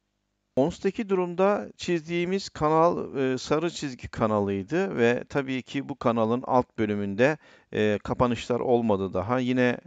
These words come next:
kanalın altına bir sarkma ama mavi kanal çizgimiz yani alt band,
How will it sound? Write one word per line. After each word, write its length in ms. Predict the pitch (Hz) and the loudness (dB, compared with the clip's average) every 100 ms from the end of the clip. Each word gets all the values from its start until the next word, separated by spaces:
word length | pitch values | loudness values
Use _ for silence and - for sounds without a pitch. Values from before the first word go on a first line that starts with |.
| - | -6
kanalın 360 | 113 113 110 | -2 0 0
altına 380 | 113 107 104 107 | 2 0 0 -4
bir 100 | 101 | -4
sarkma 600 | 104 110 101 - 107 120 - - - - | -4 0 0 0 0 0 -2 -20 -14 -2
ama 340 | 113 110 110 | 2 2 0
mavi 540 | 113 107 107 104 107 107 | 0 4 4 4 0 -4
kanal 380 | - 104 98 92 | -4 0 0 -2
çizgimiz 720 | - 92 98 92 120 - - | -8 -14 -10 -8 -8 -10 -8
yani 240 | 85 87 | -6 -6
alt 360 | 90 117 110 - | 0 0 0 -2
band, 200 | 90 | -6